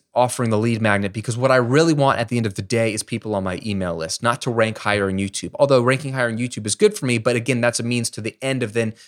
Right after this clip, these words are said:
getting more people on my email list. So both are important, but opting into your email list is ultimately the big one. So that's the five-part outline. You know, killer intro that addresses the why, what, and how, uh, at least addresses the why. This is gonna be important.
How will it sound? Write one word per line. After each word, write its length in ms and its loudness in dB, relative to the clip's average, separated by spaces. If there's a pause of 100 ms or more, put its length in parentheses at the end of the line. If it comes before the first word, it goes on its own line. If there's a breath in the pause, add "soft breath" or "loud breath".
(160 soft breath)
getting 220 2
more 100 0
people 280 -2
on 80 2
my 160 0
email 320 -2
list. 160 -6
So 100 0
both 300 4
are 60 4
important, 500 -2 (400 loud breath)
but 340 4 (560)
opting 300 2
into 160 0
your 80 -4
email 200 0
list 200 2
is 160 -6
ultimately 520 0 (140)
the 100 -2
big 220 -4
one. 220 -12 (220 loud breath)
So 100 -2
that's 180 2
the 100 2
five-part 480 4
outline. 540 2 (1000)
You 80 -4
know, 200 0 (180)
killer 340 8
intro 560 6 (560)
that 100 4
addresses 320 2
the 80 4
why, 300 4
what, 240 2
and 80 -6
how, 420 0 (680)
uh, 280 0
at 80 2
least 320 0
addresses 340 0
the 80 2
why. 400 2
This 240 -8
is 80 -6
gonna 140 -4
be 60 -4
important. 460 -6